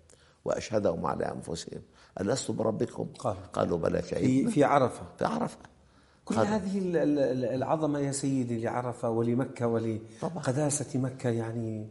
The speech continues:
Speaker 1: طبعًا.
Speaker 2: كثير من المسلمين، يعني أ-، أنا أقول لك نيابة عنهم،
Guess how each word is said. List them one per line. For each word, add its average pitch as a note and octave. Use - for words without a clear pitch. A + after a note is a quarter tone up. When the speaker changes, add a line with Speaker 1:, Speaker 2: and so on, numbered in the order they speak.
Speaker 1:
طبعًا. F#3
Speaker 2:
كثير F#3+
من F3
المسلمين، C#3+
يعني A#2+
أ-، B2+
أنا C#3
أقول C3
لك C3
نيابة A#2+
عنهم، A#2